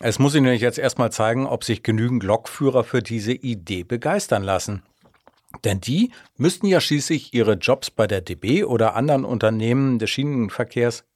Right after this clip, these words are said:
kündigen. Und dazu gehört natürlich auch eine gewisse Risikobereitschaft. Da wir ja nun in Deutschland sind, ist die ja nicht so sehr ausgeprägt.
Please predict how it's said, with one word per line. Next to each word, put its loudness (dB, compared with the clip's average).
kündigen. 0
Und 0
dazu -2
gehört 0
natürlich -4
auch -6
eine -6
gewisse -2
Risikobereitschaft. 0
Da 2
wir 2
ja 6
nun 2
in 4
Deutschland 2
sind, 2
ist -8
die -2
ja 4
nicht 0
so -2
sehr 2
ausgeprägt. -14